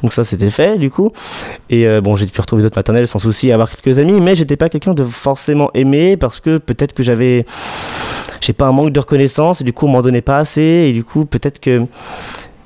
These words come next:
c'est ça qui a fait que plus tard, j'ai voulu, eh, bah, un peu être gentil avec tout le monde et,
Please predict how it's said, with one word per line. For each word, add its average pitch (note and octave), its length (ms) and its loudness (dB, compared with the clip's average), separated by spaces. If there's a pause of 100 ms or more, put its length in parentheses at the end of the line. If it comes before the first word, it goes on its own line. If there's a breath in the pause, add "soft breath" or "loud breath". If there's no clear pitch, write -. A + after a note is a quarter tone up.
(320)
c'est - 140 -6
ça C#3+ 160 0
qui - 160 -2
a A2 60 2
fait C3+ 200 -2
que A2 360 0
plus B2+ 200 -2
tard, D#3 280 0
j'ai A#2+ 120 0
voulu, C3 380 2
eh, G2+ 180 0
bah, A#2 160 0
un B2 60 0
peu G3 140 0
être D3+ 80 -2
gentil D3 240 -2
avec C#3 120 0
tout - 120 -6
le C3+ 60 2
monde D#3+ 240 0
et, A#2+ 220 2